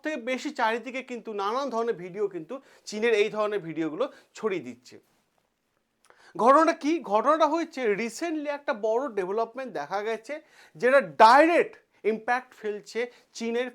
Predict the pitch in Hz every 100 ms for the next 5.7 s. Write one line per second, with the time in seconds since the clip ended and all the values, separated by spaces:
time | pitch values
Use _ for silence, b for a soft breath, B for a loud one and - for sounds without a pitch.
0 | - 285 285 - 135 117 - - - _
1 | _ _ _ b b 220 220 311 _ -
2 | 269 311 302 277 277 262 294 _ B B
3 | B - 277 294 339 349 226 214 220 -
4 | 262 240 214 226 247 262 170 208 277 254
5 | 143 170 165 127 117 110 -